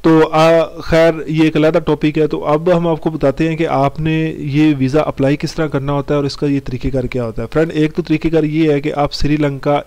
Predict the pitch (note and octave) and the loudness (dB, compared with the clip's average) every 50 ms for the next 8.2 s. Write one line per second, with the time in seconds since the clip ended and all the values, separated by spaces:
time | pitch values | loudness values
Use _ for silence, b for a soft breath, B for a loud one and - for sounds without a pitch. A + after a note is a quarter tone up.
0 | - - D3 D3 C#3+ - - D#3+ D3 D3 C#3+ C#3 C3+ C3+ B B B B B B | -4 -4 -2 -2 -2 -2 -4 -4 0 0 0 0 -2 -4 B B B B B B
1 | - C3 C#3+ - - D3 C#3+ C3 B2+ B2 B2+ B2 C#3 C3 C3 B2+ B2 C#3 C#3+ D3 | -6 -4 -2 0 0 0 0 0 -2 -4 -2 -2 -2 -2 -2 -4 -2 -2 -2 -2
2 | - D3+ D3 - B B B B B B B - D#3+ D#3 D#3 D#3 D#3 D3 D3 C#3+ | -2 -6 -6 -8 B B B B B B B 0 2 2 4 4 2 2 2 0
3 | C#3+ D3 D#3 D#3 E3+ E3+ D#3 C#3+ D3 D3 C#3+ D3 D#3+ D#3 D3+ D3 D3 D3 C#3+ D3 | 0 0 0 0 0 2 2 2 2 0 0 0 0 2 2 2 2 2 0 0
4 | D3 D3+ C#3+ - - - - D#3+ D#3+ D3+ D3+ D3+ C#3+ C#3 C#3 C#3 C3+ C3+ C3+ C3+ | 0 0 -2 -2 -6 -4 -2 0 0 0 -2 -4 -4 -2 -2 0 0 0 0 0
5 | C3+ C3 C3 B2+ - C#3 C3+ C3+ B2+ - C#3 C3+ C3+ C3+ B2+ A#2+ C3 C3+ C3+ D3 | -2 -4 -4 -6 -6 -4 -4 -4 -4 -2 -2 -2 -2 -2 -2 -2 -2 -2 0 -2
6 | D3 - - D3 - - D3 C3+ C#3 C#3+ D3 D3 C#3 C3+ B2+ C#3 C#3 - - C#3+ | -2 -2 -4 -6 -4 -4 -4 -2 -2 0 -2 -2 -4 -4 -4 -4 -4 -4 -4 -4
7 | C#3 C#3 C#3 C#3+ C#3+ C#3 C3+ A#2+ B2 B2 B2 C3+ C#3 B2+ - - B2 A#2+ - B2 | -2 -2 -2 -2 -4 -4 -4 -4 -4 -2 -2 -2 -4 -4 -6 -6 -6 -6 -6 -6
8 | A2 - A#2 | -8 -8 -10